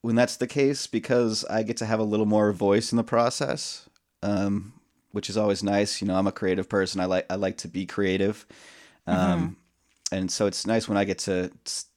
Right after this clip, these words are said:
Speaker 1: kinda pitch ideas, you know, in that case. But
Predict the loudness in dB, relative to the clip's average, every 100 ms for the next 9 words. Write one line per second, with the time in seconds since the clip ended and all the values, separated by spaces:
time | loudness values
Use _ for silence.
0 | -16 -8 -8 -6 -6 -4 -4 -6 -8 -8
1 | -12 -16 -20 _ -14 -12 -12 -14 _ -16
2 | -14 -14 -12 -12 -10 -8 -8